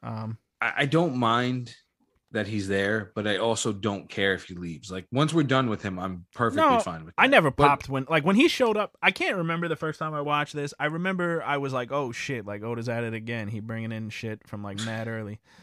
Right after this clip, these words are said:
Speaker 1: But
Speaker 2: But it
Speaker 1: we
Speaker 2: makes sense that he would be the one to bring them back into Fishman Island.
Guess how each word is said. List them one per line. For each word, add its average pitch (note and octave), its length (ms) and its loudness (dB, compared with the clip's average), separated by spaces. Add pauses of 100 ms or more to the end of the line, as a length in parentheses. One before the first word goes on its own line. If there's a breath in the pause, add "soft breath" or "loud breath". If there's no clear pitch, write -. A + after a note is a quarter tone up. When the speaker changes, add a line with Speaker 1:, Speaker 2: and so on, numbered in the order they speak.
(500 soft breath)
Speaker 1:
But D3+ 120 6
Speaker 2:
But D3 80 4
it - 20 6
Speaker 1:
we B3 100 4
Speaker 2:
makes E3 260 2
sense C#3 440 0
that G2+ 340 0
he A2 240 -4
would G2+ 220 -4
be G#2 120 -2
the G2 120 -4
one G2 260 -4
to G#2 100 -6
bring G2+ 360 -4
them F#2+ 180 -6
back F2 440 -4
into F2+ 280 -10
Fishman E2+ 420 -10
Island. D3+ 180 -14